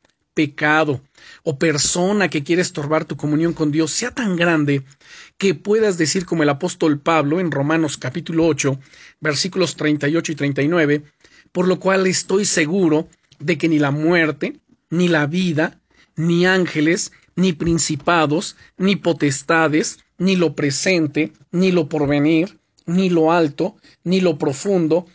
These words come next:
ni ninguna otra cosa creada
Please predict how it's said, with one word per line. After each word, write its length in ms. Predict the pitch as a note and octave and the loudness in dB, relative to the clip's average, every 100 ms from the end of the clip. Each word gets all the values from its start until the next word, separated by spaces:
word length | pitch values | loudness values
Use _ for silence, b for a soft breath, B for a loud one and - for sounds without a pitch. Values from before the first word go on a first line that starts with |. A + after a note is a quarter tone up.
| b - | b -4
ni 200 | F3+ G3+ | 0 2
ninguna 600 | G3 F#3+ F3 G#3+ A#3 G#3 | 2 2 2 2 2 0
otra 260 | G3+ E3+ | 0 -2
cosa 320 | - F3+ E3+ | -2 -2 -2
creada 680 | - D3+ D3+ D#3+ E3+ D#3 F#3+ | -4 -2 0 2 2 2 -2